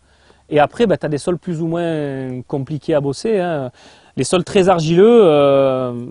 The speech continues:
en fait, il y a des sols qui peuvent être assez instables et qui peuvent se retasser.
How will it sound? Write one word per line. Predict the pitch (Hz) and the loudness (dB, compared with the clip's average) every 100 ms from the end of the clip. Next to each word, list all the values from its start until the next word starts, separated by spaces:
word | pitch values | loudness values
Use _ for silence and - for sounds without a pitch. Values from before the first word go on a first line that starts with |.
| 50 - - - - - - - - | -16 -20 -20 -20 -20 -20 -20 -20 -20
en | - | -12
fait, | 151 226 - | -4 -4 -2
il | |
y | |
a | 143 | -4
des | 139 | -2
sols | 208 196 | -4 -4
qui | - | -6
peuvent | 147 | -4
être | 165 | -4
assez | 147 - - | -6 -10 -10
instables | - 190 - 170 196 226 _ _ _ _ _ - | -6 -6 0 -2 -2 -10 _ _ _ _ _ -12
et | |
qui | 123 156 | -6 -4
peuvent | - 214 190 143 | 2 2 2 -4
se | - | -4
retasser. | 143 196 190 165 151 | -4 -2 -4 -8 -12